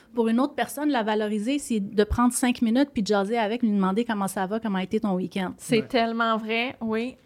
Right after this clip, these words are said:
Speaker 1: Fait que faut, faut connaître ton monde, comment qu'ils sont,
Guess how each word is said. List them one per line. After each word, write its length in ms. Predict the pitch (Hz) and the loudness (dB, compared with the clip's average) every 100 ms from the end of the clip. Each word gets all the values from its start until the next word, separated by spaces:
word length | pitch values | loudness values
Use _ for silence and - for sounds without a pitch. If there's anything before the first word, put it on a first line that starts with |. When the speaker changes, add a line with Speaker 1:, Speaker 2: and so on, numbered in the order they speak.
| _ - | _ 2
Speaker 1:
Fait 140 | 233 | 2
que 220 | 226 - - | 2 -6 -14
faut, 400 | - 262 254 - | -2 0 0 -2
faut 140 | 240 | -2
connaître 360 | 247 240 349 - | 2 4 4 2
ton 200 | 277 233 | 0 4
monde, 580 | 214 208 240 349 233 190 - | 4 6 4 4 2 2 0
comment 260 | 208 214 | 0 0
qu'ils 160 | 220 - | -2 -8
sont, 300 | - 220 | -4 -2